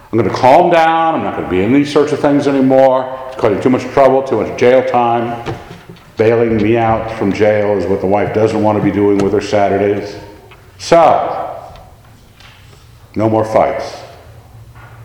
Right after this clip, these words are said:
I'll just cause fights. I'll just be a mischief maker. I'll speak evil.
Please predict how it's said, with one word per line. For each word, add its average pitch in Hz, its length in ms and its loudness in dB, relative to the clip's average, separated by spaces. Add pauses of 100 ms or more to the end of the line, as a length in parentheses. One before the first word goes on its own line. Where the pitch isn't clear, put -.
(560)
I'll 95 200 -2
just 104 220 -6
cause 95 440 0
fights. - 460 -8 (600)
I'll 87 280 -4
just 90 360 -2
be 104 140 0
a 104 40 0
mischief 123 580 -2
maker. 127 580 -4 (100)
I'll 135 200 2
speak - 560 -2
evil. 131 840 0